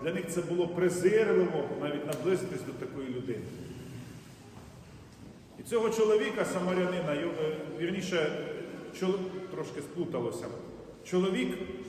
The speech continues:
той, що був самарянин, він постає головним героєм історії, про яку говорить Христос. Бо йшов один чоловік, якого побили розбійники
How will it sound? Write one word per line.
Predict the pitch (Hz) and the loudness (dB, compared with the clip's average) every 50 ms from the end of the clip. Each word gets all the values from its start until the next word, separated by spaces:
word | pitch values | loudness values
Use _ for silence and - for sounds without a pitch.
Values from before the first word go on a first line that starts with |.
| - - - - - - - - - - - - - - - - - - - - - - | -10 -10 -10 -12 -14 -14 -16 -18 -18 -20 -20 -20 -20 -20 -20 -20 -20 -20 -20 -20 -10 -4
той, | 190 196 180 | -2 0 0
що | - 208 | 0 0
був | 185 185 208 - | 0 0 0 -2
самарянин, | - 196 185 185 190 185 190 185 196 233 262 254 214 180 - - - - - - - - - - - - - - - - - - - | 0 0 0 0 0 0 0 0 2 2 2 2 2 0 -2 -4 -6 -6 -8 -8 -10 -10 -12 -12 -14 -14 -16 -16 -18 -18 -18 -14 -8
він | - 208 208 190 - 202 - - - - - | -6 -4 -4 -4 -6 -6 -8 -10 -12 -6 -4
постає | 190 190 180 - - 180 190 214 226 214 202 - - - - - | -2 -2 -2 0 0 0 2 4 2 2 2 0 -2 -4 0 2
головним | 175 180 185 175 - 214 208 196 160 | 4 4 4 4 4 2 2 2 2
героєм | 143 180 202 214 226 220 190 156 127 - - - - - | 2 4 4 6 8 8 8 6 6 2 0 0 -2 -2
історії, | - - - 240 262 254 233 190 160 | -4 -4 -4 -4 -4 -2 0 0 -2
про | - - - 170 | -2 -2 -2 -2
яку | 165 165 175 196 160 156 | -2 -2 -2 -2 -2 -2
говорить | 165 175 190 185 180 175 - 180 | 0 0 0 2 0 0 -2 -2
Христос. | 185 180 - - 185 160 123 - - - - - - - - - - - - - - - - - - | -2 -4 -2 -2 -2 -2 -2 -4 -4 -8 -10 -12 -14 -14 -16 -16 -18 -18 -18 -20 -20 -20 -20 -12 0
Бо | - 185 | 2 2
йшов | 185 - - 240 226 | 2 4 2 4 4
один | 220 202 208 208 180 | 6 4 4 2 2
чоловік, | - 208 208 220 240 277 285 - 202 | 4 4 4 4 4 2 -2 0 0
якого | 196 180 220 233 196 202 | 0 2 2 2 2 2
побили | - 202 196 185 208 202 185 185 | 2 2 4 6 6 6 8 6
розбійники | 190 196 185 185 - 277 269 233 226 208 - 180 180 160 | 4 2 2 0 0 -2 -2 -2 -2 -2 0 0 0 0